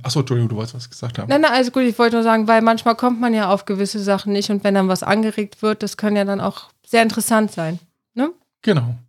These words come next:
Speaker 1: Natürlich, weil wir jetzt noch, äh, so neu und frisch sind, wäre natürlich Sternchen, also Bewertungen et cetera auf Spotify oder wo ihr uns auch immer hört, Apple Podcast, gern gesehen.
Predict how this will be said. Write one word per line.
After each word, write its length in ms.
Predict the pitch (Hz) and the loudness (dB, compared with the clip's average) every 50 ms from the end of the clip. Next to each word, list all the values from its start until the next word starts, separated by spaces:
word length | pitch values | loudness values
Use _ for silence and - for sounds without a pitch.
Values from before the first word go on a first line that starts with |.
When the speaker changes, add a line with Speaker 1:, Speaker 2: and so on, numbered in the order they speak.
| _ _ _ _ _ _ _ _ _ _ _ _ _ _ _ _ _ _ _ _ _ _ _ _ _ _ _ _ _ _ - | _ _ _ _ _ _ _ _ _ _ _ _ _ _ _ _ _ _ _ _ _ _ _ _ _ _ _ _ _ _ 0
Speaker 1:
Natürlich, 480 | - 139 143 - 202 190 160 143 120 127 | 0 2 2 4 4 4 4 4 4 4
weil 160 | 135 131 139 | 2 4 4
wir 80 | 131 123 | 4 4
jetzt 220 | 113 113 - - | 2 2 0 -4
noch, 260 | 110 107 - - - | -6 -6 -6 -8 -6
äh, 140 | - - - 101 104 107 95 - - | -4 -4 -4 -6 -10 -14 -16 -16 -12
so 320 | - - 120 117 110 110 | -4 -2 -2 -2 -2 -6
neu 360 | 101 110 120 123 135 143 143 - | -4 0 2 2 2 2 2 0
und 120 | 113 117 | -2 -4
frisch 340 | - - - 143 151 156 - | -4 -2 0 0 0 0 -2
sind, 360 | - 139 139 151 147 143 - - - - _ _ | -2 2 2 2 2 -2 -6 -18 -20 -20 _ _
wäre 440 | - - - - - 120 135 139 151 | -16 -14 -10 -6 -2 2 2 4 4
natürlich 560 | 147 135 120 - - 131 127 123 120 120 - | 4 2 0 0 -2 0 0 0 -2 -2 -4
Sternchen, 720 | - - 104 110 117 147 143 - - 170 180 180 175 160 - _ - | -2 0 0 2 2 2 2 0 -2 -6 -6 -6 -8 -8 -10 _ -10
also 240 | - 113 117 117 | -6 -4 -4 -4
Bewertungen 560 | 110 - 117 113 113 117 139 131 - 151 156 156 | -4 -4 -2 0 0 0 0 2 2 2 2 0
et 140 | 151 135 | -2 -4
cetera 460 | - 151 143 143 147 135 139 139 143 139 - - - - - - - - | -2 -2 -2 -2 0 0 0 0 0 -2 -6 -14 -18 -18 -20 -20 -14 -6
auf 200 | - 110 113 - | -4 -4 -4 -4
Spotify 840 | - - - 127 131 123 143 123 - - 120 120 120 120 120 120 117 - | -6 -4 -2 -2 0 0 0 -2 0 0 0 2 2 2 2 0 -2 -4
oder 580 | - 110 113 113 110 110 107 107 110 120 117 - - _ _ _ _ | -6 -6 -4 -4 -4 -2 -4 -4 -4 -6 -6 -10 -14 _ _ _ _
wo 140 | - 127 135 | 0 2 4
ihr 100 | 139 123 | 4 4
uns 220 | 104 127 139 139 | 4 2 2 2
auch 160 | - 127 117 117 | 0 -2 -2 0
immer 280 | 113 135 131 123 113 | 0 2 2 2 2
hört, 320 | 120 123 135 143 143 143 - | 4 4 4 4 2 0 -4
Apple 300 | - - 139 - 147 131 | -8 -8 -4 -2 -2 -2
Podcast, 800 | 135 - 135 139 - - 135 123 127 131 120 120 - - - _ _ _ _ _ - - - - _ - | 0 -2 -4 -4 -2 -2 -2 0 0 0 -2 -4 -8 -16 -20 _ _ _ _ _ -20 -20 -20 -18 _ -4
gern 280 | - 123 135 156 190 185 | 0 2 2 2 2 2
gesehen. 540 | 190 170 175 180 185 196 202 202 202 - | 0 2 2 2 2 2 0 0 -2 -6